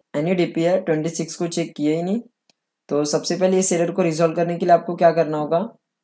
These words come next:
कलर आईसी लॉन्चर बैकग्राउंड के नेम से कोई भी कलर नहीं है, तो मैं इसको टूलबार के कलर से चेंज कर दूंगा, एट द रेट कलर टूलबार। ओके, I think अभी हमें कोई भी एरर देखने के लिए नहीं मिलेगा।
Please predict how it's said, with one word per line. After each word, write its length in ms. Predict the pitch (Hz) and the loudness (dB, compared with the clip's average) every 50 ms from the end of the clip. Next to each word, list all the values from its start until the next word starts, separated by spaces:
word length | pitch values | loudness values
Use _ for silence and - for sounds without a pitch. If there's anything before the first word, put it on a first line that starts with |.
| _ _ - | _ _ 2
कलर 260 | 160 151 160 175 175 | 4 4 6 6 6
आईसी 280 | 175 156 147 - - | 6 4 4 2 0
लॉन्चर 420 | 170 165 160 160 - 185 185 190 202 - - | 0 0 0 0 0 0 0 -2 -4 -4 2
बैकग्राउंड 420 | 165 151 147 147 160 170 170 170 170 | 4 4 6 6 4 2 2 0 0
के 80 | 190 | -2
नेम 160 | 180 175 170 | -2 -2 -2
से 140 | 170 - 180 175 | -2 -2 -4 -2
कोई 200 | - 170 160 156 | 0 0 0 0
भी 100 | 170 180 | 0 0
कलर 300 | 170 175 151 156 156 156 | 2 4 4 4 4 2
नहीं 140 | 165 170 185 | 0 -4 -2
है, 100 | 208 240 | -4 -4
तो 600 | 240 _ _ _ _ _ _ _ _ _ - 185 | -6 _ _ _ _ _ _ _ _ _ -4 0
मैं 80 | 190 | 0
इसको 220 | 196 196 - - 202 | 0 0 2 2 2
टूलबार 480 | 196 202 196 180 170 160 160 170 170 165 - - | 2 2 2 2 2 6 10 10 10 10 8 0
के 140 | - 190 220 | 0 0 0
कलर 260 | - - 165 156 156 151 | 2 2 4 4 4 2
से 180 | 156 - 226 254 - - - | 2 -2 -2 -2 -4 -8 -8
चेंज 280 | - 156 143 139 135 | -4 -4 -4 -4 -4
कर 120 | - 127 120 | -4 -4 -4
दूंगा, 300 | 113 117 120 117 117 - - | -4 -4 -6 -6 -6 -6 -4
एट 160 | 120 135 135 135 | -4 -4 0 2
द 40 | 156 | 2
रेट 220 | 160 175 180 185 - | 2 2 2 -2 0
कलर 400 | - 147 143 143 165 196 - - _ _ _ _ _ _ _ _ _ _ _ _ _ - _ - | 2 2 4 4 2 0 0 -8 _ _ _ _ _ _ _ _ _ _ _ _ _ -14 _ 0
टूलबार। 400 | 165 147 131 117 113 - - _ _ _ _ - | 2 2 2 0 -2 -4 -4 _ _ _ _ -4
ओके, 200 | - 165 185 220 233 269 - - _ _ _ _ _ _ _ _ _ _ _ _ _ _ _ _ _ _ - _ _ _ _ _ _ _ _ _ _ _ _ _ _ _ _ _ _ _ _ _ _ _ _ _ _ - _ _ _ _ _ _ _ _ _ _ _ _ _ _ _ _ _ _ - | -4 -2 0 0 -2 -2 -4 -12 _ _ _ _ _ _ _ _ _ _ _ _ _ _ _ _ _ _ -20 _ _ _ _ _ _ _ _ _ _ _ _ _ _ _ _ _ _ _ _ _ _ _ _ _ _ -20 _ _ _ _ _ _ _ _ _ _ _ _ _ _ _ _ _ _ -6
I 120 | 160 156 | -2 -2
think 220 | 156 - 190 190 185 | 0 0 0 0 0
अभी 160 | 170 175 185 | 0 0 0
हमें 220 | 180 170 175 185 | 0 0 -2 -2
कोई 220 | 185 - 160 156 156 | -2 0 0 0 2
भी 120 | 170 180 | 2 2
एरर 200 | 165 160 170 165 | 4 4 2 2
देखने 300 | 151 156 156 165 165 160 | 2 -2 -2 -2 -4 -4
के 80 | 160 170 | -4 -4
लिए 100 | 175 180 | -4 -2
नहीं 140 | 185 190 | 0 0
मिलेगा। 360 | 190 180 151 143 143 143 165 | 0 0 0 0 0 0 -2